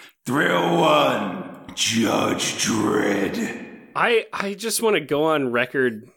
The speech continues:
Speaker 2: immediately stating, um, I may have said things about being excited about Babes in Arms,
Speaker 1: Mm-hmm.
Speaker 2: uh, that I immediately rescind. And,
Speaker 1: Aw.
Speaker 2: and,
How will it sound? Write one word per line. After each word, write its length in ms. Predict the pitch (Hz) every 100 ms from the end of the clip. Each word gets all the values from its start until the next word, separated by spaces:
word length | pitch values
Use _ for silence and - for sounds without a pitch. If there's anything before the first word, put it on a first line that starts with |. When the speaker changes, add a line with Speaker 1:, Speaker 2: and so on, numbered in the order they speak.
| _
Speaker 2:
immediately 960 | - 123 120 123 117 113 101 101 95 87
stating, 680 | - - 104 98 92 90 - _ - _ -
um, 500 | 120 110 104 101 104 _ _ _ - _ _ _ _ -
I 300 | 208 220 208
may 600 | 175 170 180 175 175 170
have 520 | - 147 139 135 139 147 -
said 500 | - - 131 139 143
things 440 | - 135 131 143
about 420 | 131 123 120 107 -
being 260 | 123 123
excited 580 | 107 - - 113 120 123
about 320 | 113 123 127 - - 123 -
Babes 360 | - 120 131 131
in 120 | 123
Arms, 640 | 117 123 151 175 160 - - _ _ _
Speaker 1:
Mm-hmm. 140 | 131 131
Speaker 2:
uh, 640 | 117 104 113 110 101 95 92 _ _ 139 120
that 360 | 131 123 123 - -
I 160 | 131
immediately 920 | 135 113 117 147 233 208 135 113 107 101
rescind. 760 | 104 - 110 92 92 127 - _ _ _
And, 380 | 139 131 127 123
Speaker 1:
Aw. 260 | 135 98 82
Speaker 2:
and, 220 | 120 123